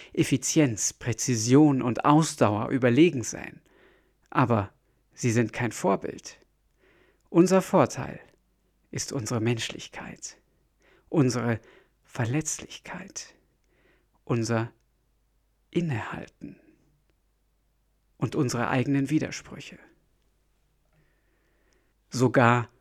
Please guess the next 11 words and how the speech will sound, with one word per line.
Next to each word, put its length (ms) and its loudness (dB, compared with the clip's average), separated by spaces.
unser 300 0
innerer 340 4
Schweinehund 840 2
erinnert 440 0
uns 180 -8
daran, 420 -10
dass 200 -10
wir 120 -6
keine 380 2
Maschinen 560 -8
sind. 420 -14